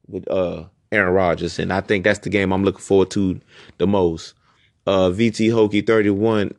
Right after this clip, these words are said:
asks, uh, basically, who is the Jags gonna draft? And with the departures that the Jags have at wide receiver, I don't, I wouldn't be surprised if they was to take a Calvin Ridley or, uh,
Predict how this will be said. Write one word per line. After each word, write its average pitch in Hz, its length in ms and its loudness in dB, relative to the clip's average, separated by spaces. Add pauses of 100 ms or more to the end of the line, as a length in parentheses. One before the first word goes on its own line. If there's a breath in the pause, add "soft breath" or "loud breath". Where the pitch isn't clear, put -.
asks, 92 560 2 (800)
uh, 87 380 0 (120)
basically, 107 340 0
who 113 200 6
is 98 120 4
the 101 100 2
Jags 107 420 0
gonna 98 220 2
draft? 92 480 0 (120)
And 95 520 0 (500 soft breath)
with 95 220 0
the 101 80 2
departures 120 640 2
that 117 180 0
the 104 80 0
Jags 120 440 2
have 120 240 2
at 107 100 4
wide 117 180 2
receiver, 104 580 4
I 101 140 0
don't, 110 260 2
I 104 80 2
wouldn't 113 220 2
be 104 80 0
surprised 104 520 0
if 90 80 -2
they 98 140 4
was 90 220 0
to 92 60 -6
take 98 240 -2
a - 80 -4
Calvin 98 400 0
Ridley 95 340 2
or, 90 300 2
uh, 90 520 2